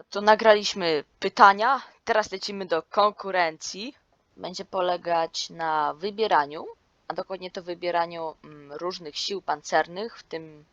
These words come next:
mm, tankietki, czołgi i jeszcze przygotowałem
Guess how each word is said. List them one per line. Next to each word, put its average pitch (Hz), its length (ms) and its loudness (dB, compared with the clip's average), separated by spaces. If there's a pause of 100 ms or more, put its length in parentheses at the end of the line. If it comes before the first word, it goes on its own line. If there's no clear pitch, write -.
(280)
mm, 143 320 -20
tankietki, 185 600 -4
czołgi 180 680 2
i - 40 -16
jeszcze 170 320 -6
przygotowałem 160 960 -6